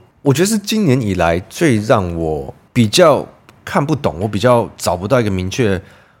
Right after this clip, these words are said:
方向的一个时期啊。很多人可能会说是第一季、第二季看不懂嘛，因为总经不好。那可是我觉得那时候A I这个东西是明显的嘛，加上黄仁勋出来讲的事情，金流开始相信这件事情，我觉得这反而是明显的。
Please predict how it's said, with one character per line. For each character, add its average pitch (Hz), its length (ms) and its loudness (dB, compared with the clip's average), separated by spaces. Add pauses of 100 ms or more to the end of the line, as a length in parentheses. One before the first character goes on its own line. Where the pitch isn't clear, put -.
方 151 380 0
向 120 240 0
的 90 80 0
一 - 20 0
个 98 60 0
时 87 300 0
期 - 280 -4
啊。 - 60 -20 (220)
很 131 120 2
多 190 120 6
人 214 40 6
可 165 60 2
能 123 80 4
会 165 80 6
说 147 220 4
是 139 260 2 (420)
第 143 240 4
一 147 60 2
季、 143 180 2
第 120 220 4
二 113 80 6
季 104 320 -2 (280)
看 135 160 2
不 117 80 2
懂 95 140 0
嘛， 82 160 -2
因 107 80 0
为 113 200 4
总 92 340 -6
经 101 400 -4
不 101 120 -4
好。 - 380 -2 (360)
那 98 500 0
可 127 80 -2
是 160 80 0
我 147 100 2
觉 101 60 -2
得 120 80 4
那 147 80 2
时 127 80 0
候 - 100 -2
A 143 160 2
I 127 240 2
这 123 140 -8
个 113 80 -6
东 104 160 -2
西 101 400 -4 (200)
是 - 140 -2
明 110 260 4
显 - 220 0
的 58 80 -12
嘛， - 160 -14
加 113 160 4
上 107 300 0 (300)
黄 104 160 2
仁 107 80 2
勋 113 140 0
出 110 140 2
来 101 80 6
讲 92 160 -2
的 85 80 -2
事 107 140 0
情， 85 400 -4 (180)
金 160 260 2
流 113 200 6
开 120 140 2
始 104 60 2
相 107 160 0
信 104 120 -6
这 98 80 -4
件 98 100 -4
事 104 100 -6
情， 87 200 -6
我 127 100 -2
觉 175 80 0
得 226 100 2
这 - 60 -2
反 107 100 0
而 104 60 0
是 131 60 0
明 104 200 0
显 80 280 -2
的。 - 80 -20